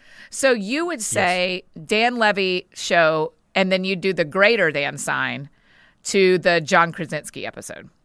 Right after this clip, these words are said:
Speaker 2: Drastically. Now,
Speaker 1: Really?
Speaker 2: there are a couple things that I would like to say.
Speaker 1: Okay.
Speaker 2: No episode is perfect.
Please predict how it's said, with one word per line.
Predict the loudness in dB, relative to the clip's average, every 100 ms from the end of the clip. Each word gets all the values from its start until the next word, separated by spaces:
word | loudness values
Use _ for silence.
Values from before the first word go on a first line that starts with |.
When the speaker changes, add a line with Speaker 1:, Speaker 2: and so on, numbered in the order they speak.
| _ _ _ _ _ _ -18 -16 -8
Speaker 2:
Drastically. | -2 -2 -2 -8 -14 -16 -16 _ _ _ -20 -10
Now, | -8 -6
Speaker 1:
Really? | -6 -6 -6 -10 -18 _ _ _ _ _ _ _
Speaker 2:
there | -2 0
are |
a |
couple | 0 -2 0
things | 0 0
that | 2
I |
would | 2 0
like | -2
to | -4
say. | -8 -8 -10 _ _ _ -14
Speaker 1:
Okay. | -8 -6
Speaker 2:
No | 0 2
episode | 2 0 -2 -2
is |
perfect. | -2 -4 -4 -6 -10